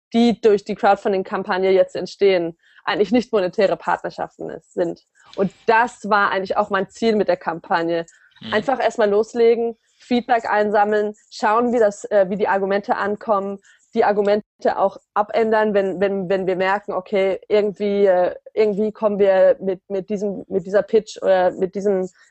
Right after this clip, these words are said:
Speaker 1: dieser, diesen, mm, Argumenten nicht durch. Und, äh,
Speaker 2: Mhm.
Speaker 1: auch Partner zu finden,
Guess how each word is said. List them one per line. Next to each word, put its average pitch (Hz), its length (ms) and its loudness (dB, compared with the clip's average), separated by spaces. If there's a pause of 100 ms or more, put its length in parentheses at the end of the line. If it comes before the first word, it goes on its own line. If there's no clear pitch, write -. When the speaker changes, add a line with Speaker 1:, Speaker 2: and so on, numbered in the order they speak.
Speaker 1:
dieser, 190 380 0
diesen, 185 500 -4 (220)
mm, 185 240 -6
Argumenten 196 500 -2 (120)
nicht - 200 -6
durch. 233 340 2 (500)
Und, 220 280 2
äh, 208 380 6
Speaker 2:
Mhm. 202 80 -8
Speaker 1:
auch 208 260 2
Partner 233 380 -2
zu 220 100 -14
finden, 202 500 -2